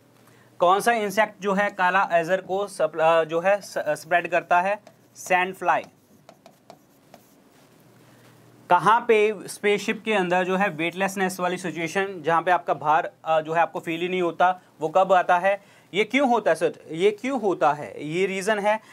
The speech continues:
क्योंकि वहाँ पे absence of gravity होती है, absence of gravity,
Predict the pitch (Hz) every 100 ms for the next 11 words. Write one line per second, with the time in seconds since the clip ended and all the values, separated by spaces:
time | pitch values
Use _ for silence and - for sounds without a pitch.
0 | - - 202 226 180 196 220 226 - 180
1 | - 208 196 214 165 160 160 165 175 139
2 | 123 113 104 - _ - - _ - -
3 | - - - - - - 160 - 202 196
4 | 202 202 165 147 120 107